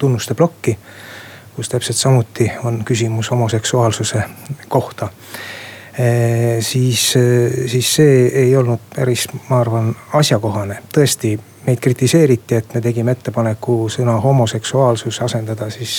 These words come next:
äh, sõnadega seksuaalsuhted samasoolistega, aga, aga noh, see ongi selline keeruline teema, et, et sõna homoseksuaalsus võib-olla paljudele vastajatele ei tarvitsegi midagi ütelda. Mul tuleb meelde üks sketš,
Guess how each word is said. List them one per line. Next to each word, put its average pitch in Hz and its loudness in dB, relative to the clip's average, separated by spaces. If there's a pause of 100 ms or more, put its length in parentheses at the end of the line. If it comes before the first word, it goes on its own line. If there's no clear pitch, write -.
(120)
äh, 107 -4 (600)
sõnadega 110 2 (440)
seksuaalsuhted 123 0
samasoolistega, 123 2
aga, 113 -2 (120)
aga 117 -2
noh, 120 -2
see 151 0
ongi 127 2
selline 120 2
keeruline 123 4
teema, 147 4
et, - -4 (840)
et 110 -2
sõna 139 4
homoseksuaalsus 127 2
võib-olla 123 0
paljudele 123 2
vastajatele 123 0
ei 120 2 (180)
tarvitsegi 127 0
midagi 127 4
ütelda. 107 -2
Mul 110 0
tuleb 117 2
meelde 120 2
üks - -4
sketš, 156 2